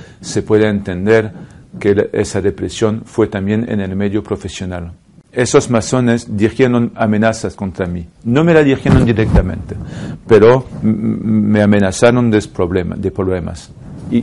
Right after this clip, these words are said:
eh, mm, incluso físicos. Bueno, eso no lo temo, no lo temo. Mm, yo pienso que esas personas están perdidas y, mm, yo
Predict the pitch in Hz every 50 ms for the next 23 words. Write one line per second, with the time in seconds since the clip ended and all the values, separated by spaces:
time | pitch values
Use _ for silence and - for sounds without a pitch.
0 | - - 110 107 101 104 101 - - 107 110 104 101 98 98 95 95 92 92 92
1 | 90 85 - - - - 113 101 - 135 131 - - 123 - - 127 110 - -
2 | - - - - - - - - - - - - - - - - - - - -
3 | - - - 110 120 120 113 107 - - - - - - 147 139 - - 156 135
4 | 131 120 107 104 95 - - 104 92 95 92 90 - - _ _ _ - - -
5 | 110 107 104 101 101 - 98 90 90 98 95 98 - - - 104 107 107 107 107
6 | 107 107 - 50 50 - - - - - - - - - - - - - - -
7 | - - - - _ _ - 127 123 135 135 135 - - 135 131 - - 131 -
8 | - 127 113 110 107 104 104 104 107 - 113 110 - - 117 - - - 110 -
9 | - 123 113 107 104 98 - - 107 101 85 - 101 87 85 85 - 120 123 107
10 | 107 110 120 - - - - - - - - - - - - - - _ _ _
11 | - 104 107 110 107 107 104 104 104 104 101 101 104 101 101 101 - - - _
12 | _ _ _ _ _ _ _ _ - 117 120 135 143 151 147 147